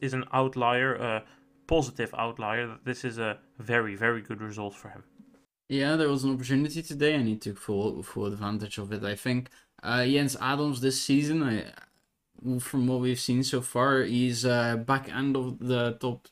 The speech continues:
Speaker 2: ten kind of guy. So getting so close to top five in a World Cup, it's very good. And hopefully he can,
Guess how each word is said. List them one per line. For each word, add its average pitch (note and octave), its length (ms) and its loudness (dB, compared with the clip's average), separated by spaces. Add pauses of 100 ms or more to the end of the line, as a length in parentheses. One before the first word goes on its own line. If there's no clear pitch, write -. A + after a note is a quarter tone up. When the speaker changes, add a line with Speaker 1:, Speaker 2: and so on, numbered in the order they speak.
(100)
Speaker 2:
ten C#3+ 260 0
kind D3 240 0
of C#3+ 80 0
guy. D3+ 320 4 (220)
So B2+ 220 -2
getting C3+ 280 2
so C#3 220 2
close D3 340 0
to C#3+ 240 -2 (160)
top C#3+ 240 -2
five C#3 280 2
in C#3+ 60 2
a C3 40 4
World C3 280 2
Cup, C3+ 280 0
it's C3+ 160 -6
very C3+ 340 4
good. B2 380 0 (420)
And A#2+ 300 0
hopefully C3+ 380 2
he C#3 80 4
can, C#3+ 360 0